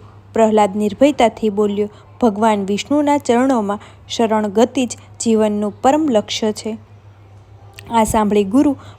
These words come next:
ભયભીતથી કાપી ઉઠ્યો. પ્રહલાદની ભક્તિ એટલે નિષ્ઠાવાન હતી કે તેના વચનોમાં જ એ શક્તિ હતી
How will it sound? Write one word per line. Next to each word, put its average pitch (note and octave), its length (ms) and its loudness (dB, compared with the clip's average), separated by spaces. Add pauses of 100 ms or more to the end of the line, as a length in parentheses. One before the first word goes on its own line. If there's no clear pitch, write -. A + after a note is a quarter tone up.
(120)
ભયભીતથી G#3+ 520 4
કાપી A3 380 2
ઉઠ્યો. A3 380 -4 (300)
પ્રહલાદની G#3 580 2
ભક્તિ A#3 520 -4
એટલે A3 240 -4
નિષ્ઠાવાન A#3 680 0
હતી G#3 280 -4 (280)
કે E4 80 0
તેના D#4+ 260 0
વચનોમાં A#3+ 720 0
જ - 180 -10
એ A#3 100 0
શક્તિ A3+ 440 -2
હતી A3 340 -2